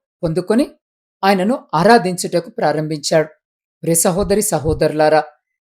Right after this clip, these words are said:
దేవుని సన్నిధి ఎంతగానో ఆ దైవజనుల్లో ఉప్పొంగినందున అతను బలహీనముగా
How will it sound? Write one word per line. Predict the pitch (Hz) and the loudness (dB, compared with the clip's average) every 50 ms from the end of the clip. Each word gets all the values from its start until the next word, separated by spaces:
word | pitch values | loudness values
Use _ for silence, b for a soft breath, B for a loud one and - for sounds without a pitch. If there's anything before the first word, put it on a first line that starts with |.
| _ - | _ -2
దేవుని | 135 196 208 214 170 180 170 170 | 4 6 6 6 4 2 -2 -2
సన్నిధి | - - - - - 214 220 247 277 254 196 220 202 196 - _ _ _ _ _ _ _ _ - 170 143 | -2 -2 0 2 2 2 4 4 2 2 0 -2 -4 -6 -10 _ _ _ _ _ _ _ _ -8 -4 0
ఎంతగానో | 170 185 247 285 - - 190 196 180 170 170 165 165 160 156 - _ _ _ _ _ _ _ _ - | 0 0 4 4 4 4 6 4 4 2 2 -2 -2 -4 -6 -10 _ _ _ _ _ _ _ _ 2
ఆ | 180 208 | 2 4
దైవజనుల్లో | 170 151 165 170 214 220 220 - 214 180 175 170 160 156 151 160 156 156 156 - _ _ _ - | 4 4 2 4 4 4 4 2 2 -2 -2 -2 -4 -4 0 0 2 0 0 -2 _ _ _ -10
ఉప్పొంగినందున | 156 - - 175 160 156 160 165 160 160 156 151 160 202 285 - - _ _ _ _ _ _ _ _ _ - | -10 -6 -4 -4 -2 -2 -2 -2 -2 -2 -2 -2 0 0 -2 -2 -6 _ _ _ _ _ _ _ _ _ 2
అతను | 214 208 - 226 208 233 | 2 2 2 2 0 0
బలహీనముగా | - 160 135 160 156 180 208 226 247 233 208 190 180 160 175 175 - - | 0 0 0 2 4 4 4 4 4 2 2 0 0 2 4 2 2 0